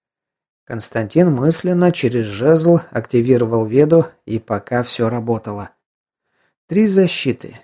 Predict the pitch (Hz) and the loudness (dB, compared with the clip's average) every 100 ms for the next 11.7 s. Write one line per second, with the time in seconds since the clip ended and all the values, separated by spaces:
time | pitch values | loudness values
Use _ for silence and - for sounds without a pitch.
0 | _ - 120 110 131 147 131 - 139 131 | _ -6 -4 -4 -2 0 -2 2 2 4
1 | 120 110 127 127 127 - 120 120 - 123 | 0 -2 -2 0 -2 -2 -4 -2 -2 -4
2 | 123 110 135 123 117 107 101 95 _ 117 | -6 -4 -2 0 -2 -8 -14 -18 _ -10
3 | 110 98 151 160 165 170 147 - 151 160 | -8 0 2 4 2 2 0 2 2 4
4 | 151 151 143 147 123 - 117 107 107 104 | 4 4 4 2 0 -6 -4 -4 -4 -8
5 | 107 - 82 - _ _ _ _ _ _ | -10 -10 -14 -16 _ _ _ _ _ _
6 | _ _ _ _ _ _ _ _ _ _ | _ _ _ _ _ _ _ _ _ _
7 | _ _ - 143 196 - 220 214 202 175 | _ _ -4 -2 -2 -2 0 2 2 4
8 | 170 170 160 147 143 127 113 92 80 _ | 4 4 2 2 2 0 -2 -4 -10 _
9 | _ _ - 120 131 135 123 123 131 - | _ _ -8 -2 2 4 4 2 0 -2
10 | 120 120 131 - 113 - 117 120 120 117 | -2 2 0 0 -6 -4 -4 -4 -2 -4
11 | - 107 104 131 143 - - | -2 -6 -2 0 0 -4 -12